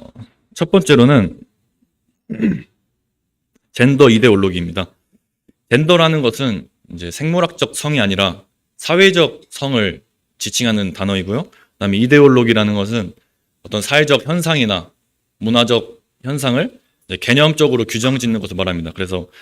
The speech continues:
한마디로 이제 사회적 성을 개념적으로 규정하겠다 이런 뜻이거든요.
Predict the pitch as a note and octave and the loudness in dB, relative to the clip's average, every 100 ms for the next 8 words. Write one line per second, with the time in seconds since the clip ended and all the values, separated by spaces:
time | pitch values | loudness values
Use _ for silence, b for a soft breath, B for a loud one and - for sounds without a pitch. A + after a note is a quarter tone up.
0 | b - C3 A#2 C3 A#3 - _ _ _ | b -6 -2 2 0 0 -8 _ _ _
1 | - F#2 - F#3+ F#3 F#3 - E3 F#3+ C4 | -12 -6 2 2 2 0 -4 -2 -2 -2
2 | - _ _ _ _ _ _ _ - B2 | -12 _ _ _ _ _ _ _ -4 -2
3 | D3+ C#3+ A#2+ - A#2+ B2 C3+ C#3 G#2 E2 | -2 -2 -2 -4 -4 -4 -4 -4 -4 -6
4 | F#2+ G2+ G#2+ G#2+ F2 G#2 | -8 -8 -8 -6 -6 -8